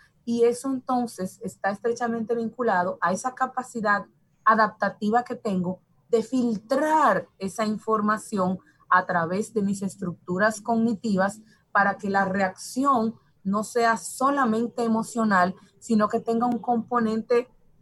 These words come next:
de pensamiento, por decirlo de alguna manera, que induzca a que esa reacción sea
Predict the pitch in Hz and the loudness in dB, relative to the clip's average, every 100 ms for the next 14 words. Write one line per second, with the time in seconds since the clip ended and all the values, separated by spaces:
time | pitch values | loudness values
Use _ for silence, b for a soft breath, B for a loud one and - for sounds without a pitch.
0 | - 175 208 214 226 - _ - 196 185 | -12 -2 0 2 0 -4 _ -2 0 0
1 | - 196 180 208 247 220 - 185 185 160 | -2 -2 2 2 2 0 -4 -10 -14 -18
2 | - 170 196 214 214 220 240 247 220 220 | -10 -4 0 2 2 0 0 0 0 0
3 | - b b _ - 226 214 208 202 226 | -2 b b _ -4 0 2 2 2 0
4 | 302 277 - 202 - 185 185 175 180 196 | -2 -4 0 0 2 -2 -2 -4 -4 -2
5 | 254 262 262 254 - 220 208 208 - - | -2 0 -2 -4 -4 -2 0 -2 -6 -4
6 | 220 214 233 | 0 2 2